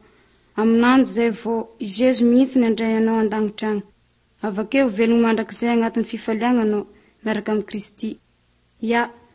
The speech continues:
ho tanteraka amina aby izay ny raha izay ny laika manapa-kevitra anao fô hampiditra an'i Jesu va izy tô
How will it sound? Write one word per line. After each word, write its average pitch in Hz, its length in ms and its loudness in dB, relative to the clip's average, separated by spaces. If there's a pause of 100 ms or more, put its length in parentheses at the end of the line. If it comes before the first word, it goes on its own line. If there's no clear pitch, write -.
(220)
ho 226 80 -8
tanteraka 247 480 0
amina 247 320 4
aby 214 140 -2
izay 233 200 -2
ny 233 120 2
raha 226 160 0
izay 240 240 -2
ny 240 120 2
laika 226 220 -4
manapa-kevitra 220 760 -4
anao 226 180 0
fô 233 180 -6
hampiditra 220 600 -4
an'i 202 160 -2
Jesu 220 240 -4
va 190 160 -10
izy 208 280 -8
tô 240 220 0